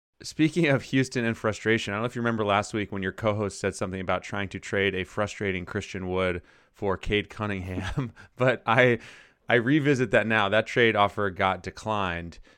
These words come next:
My Christian Wood for Cade Cunningham. And, uh, I'm, I'm really relieved because Christian Wood had a career-high thirty-three points on Saturday night. His last four games, he's at around eighteen points per game, twelve boards, nearly four assists, one point eight blocks, one point three threes,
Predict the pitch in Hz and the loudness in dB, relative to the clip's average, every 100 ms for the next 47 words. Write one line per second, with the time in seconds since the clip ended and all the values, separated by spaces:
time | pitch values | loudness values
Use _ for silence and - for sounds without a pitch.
0 | _ 101 101 - 104 - 98 92 87 90 | _ 0 0 0 -4 -2 -4 -4 -4 -8
1 | - 92 - 95 92 90 90 95 - 107 | -6 -6 -4 -6 -4 -4 -4 -6 -6 0
2 | 113 110 110 104 - 120 123 120 127 165 | 0 4 4 4 2 0 0 0 4 4
3 | 135 113 117 110 95 90 - 120 117 95 | 6 4 4 2 2 -4 0 2 0 -4
4 | - - _ - 156 - 135 123 113 104 | -16 -20 _ -2 -2 0 0 4 4 2
5 | - 117 110 101 120 117 110 104 - 117 | 2 4 4 2 2 2 2 -4 -4 -2
6 | 113 107 104 - 101 104 101 101 101 101 | -2 -2 -2 2 2 2 0 0 0 -4
7 | 92 101 107 - 98 87 98 98 95 - | 2 2 2 -4 -6 -4 -2 -2 -4 -8
8 | 92 92 87 80 _ _ _ 87 87 - | -4 0 0 0 _ _ _ -4 -4 0
9 | 139 139 123 117 110 - 90 92 90 - | 0 2 -2 -2 -4 -4 -6 -6 -6 0
10 | 120 127 98 92 92 98 92 87 - 117 | 2 2 0 -2 -4 -4 -6 -6 -6 2
11 | 127 110 - 90 90 - - _ - 107 | 2 2 -2 -4 -4 -10 -18 _ -4 -2
12 | 127 123 113 101 - 85 90 - 110 120 | 0 0 2 0 0 0 -2 -2 -4 -2
13 | - 107 - 95 87 90 85 87 87 | -2 -4 -6 -6 -6 -8 -6 -6 -8